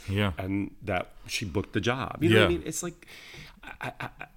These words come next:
Speaker 2: I think we use the feedback to help support us in what we need to work on, or if it's valuable,
Speaker 1: Mm-hmm.
Speaker 2: right? Sometimes we have off days, or sometimes if it's just feels,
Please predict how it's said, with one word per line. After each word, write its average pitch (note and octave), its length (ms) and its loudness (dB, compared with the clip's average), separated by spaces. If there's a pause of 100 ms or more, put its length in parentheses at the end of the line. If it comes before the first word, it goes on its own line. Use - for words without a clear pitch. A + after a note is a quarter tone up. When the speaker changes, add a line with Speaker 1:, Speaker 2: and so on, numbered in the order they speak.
(160)
Speaker 2:
I C#3 100 6
think D3+ 220 4
we C3 100 4
use C#3 640 0
the A2 140 -6
feedback G#2+ 720 -4
to A#2 100 -4
help F#2+ 440 -6 (220)
support - 460 0
us F#2+ 220 2
in F#2 220 -2
what F2+ 160 -6
we G2+ 80 0
need F#2 160 0
to A2 60 -2
work B2+ 260 -2
on, A2+ 380 0
or - 320 -2
if G#2+ 180 0
it's - 280 0 (100)
valuable, G2 680 -2 (100)
Speaker 1:
Mm-hmm. G#2 240 0
Speaker 2:
right? G#2+ 160 2
Sometimes A2 420 0
we G#2 80 0
have D#2+ 120 -2
off E2 180 -4
days, G#2 280 2
or F#2 60 -4
sometimes F2+ 380 -2
if F#2 140 -4
it's E2+ 220 -2
just - 360 -2
feels, F2 420 -2